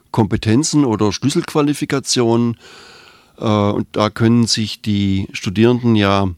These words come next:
äh, Seminare aussuchen, die sie au-, außerhalb ihres Fachbereichs belegen müssen und Leistungspunkte bringen müssen. Aber was sie da wählen, da sind sie frei.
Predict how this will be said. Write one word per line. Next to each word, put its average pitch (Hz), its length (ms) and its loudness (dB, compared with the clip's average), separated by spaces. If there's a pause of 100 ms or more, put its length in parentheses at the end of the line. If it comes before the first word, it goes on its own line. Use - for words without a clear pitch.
(800)
äh, 92 380 2
Seminare 113 840 2 (180)
aussuchen, 127 760 0 (840)
die 117 120 4
sie 110 340 4
au-, - 100 -4 (100)
außerhalb 113 520 0
ihres 107 300 -4
Fachbereichs 104 800 -4
belegen 104 540 2
müssen 135 300 2
und 110 140 0
Leistungspunkte 117 720 -2
bringen 117 340 4
müssen. 110 420 2 (1400)
Aber 101 240 2
was 110 160 0
sie 156 100 2
da 107 200 0
wählen, 117 480 0
da 101 260 -2
sind 110 260 -4
sie 107 100 -4
frei. 127 560 -2